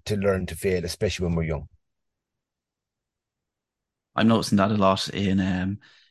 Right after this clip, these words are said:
Speaker 2: even just, like, um, I've, I've young kids, like, and, um, them being involved in G A and in, um, in athletics, and there's a big focus on everybody winning and everyone having a sense of pride. And I, I just, I think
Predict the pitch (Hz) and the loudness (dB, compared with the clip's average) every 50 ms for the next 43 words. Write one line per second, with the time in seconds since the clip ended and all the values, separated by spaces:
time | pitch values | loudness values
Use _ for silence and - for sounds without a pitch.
0 | _ - - 127 131 127 117 117 110 - - 92 95 92 92 90 87 87 80 80 | _ -2 2 4 4 6 4 4 2 2 0 0 2 2 2 2 2 0 0 0
1 | 78 78 95 120 - - - 95 - 92 90 - - 104 101 98 110 98 87 87 | 2 2 0 0 0 -2 -2 0 0 0 -2 0 2 2 2 2 2 0 -2 -2
2 | - 85 87 85 90 90 - - 92 85 87 87 87 92 123 - - - - - | -2 -4 -4 -4 -4 -4 -4 -4 -4 -4 -4 -4 -4 -4 -6 -6 -8 -12 -14 -10
3 | - 92 85 85 87 - - 90 90 92 80 62 - 95 95 90 90 92 - - | -8 -6 -6 -6 -6 -4 -4 -4 -2 -2 -2 -4 -4 -2 -2 -2 -2 -2 -2 -4
4 | 92 92 92 - 117 104 95 92 98 101 98 98 98 98 95 87 82 85 87 92 | -4 -4 -4 -4 -4 -4 -2 0 2 2 2 2 2 2 0 0 -2 -4 -4 -6
5 | - - - - 95 98 104 85 90 90 90 87 85 80 78 87 - - _ _ | -8 -10 -10 -8 -8 -6 -4 -2 -2 0 0 0 0 -2 -4 -4 -6 -8 _ _
6 | - 92 90 87 - 107 117 120 110 90 82 - - 69 85 80 80 - - - | -6 -6 -4 -2 0 0 0 2 0 -4 -6 -6 -4 -4 -4 -4 -4 -6 -12 -20
7 | - _ _ _ _ _ _ _ _ _ _ - 113 104 104 107 90 - - 131 | -20 _ _ _ _ _ _ _ _ _ _ 0 2 2 2 2 2 2 2 2
8 | 131 131 - - - 113 110 101 - 117 113 - - - - - 98 98 95 92 | 2 2 2 0 0 0 2 2 0 -2 -2 -4 -6 -6 -2 -2 0 2 2 2
9 | 92 90 92 95 92 92 92 92 - - - _ _ _ _ _ _ - 120 123 | 2 2 2 2 0 0 -2 -2 -6 -8 -14 _ _ _ _ _ _ -2 2 2
10 | 135 123 - 113 104 92 87 95 92 92 90 85 78 90 104 107 110 113 107 104 | 2 2 2 2 0 0 0 -2 -2 -2 -2 -2 0 0 0 2 2 2 2 2
11 | 101 98 92 92 90 - - 95 95 95 - - - - - 107 98 98 98 92 | 2 0 -2 -2 -4 -4 -2 -2 -2 -2 -4 -8 -10 -4 -2 0 2 2 2 2
12 | 101 104 107 - - - - 127 131 - - - - - 110 - - - 135 135 | 2 0 0 0 -2 -2 0 0 -2 -2 -4 -6 -6 -6 -6 -4 0 0 0 0
13 | 135 - | 0 -4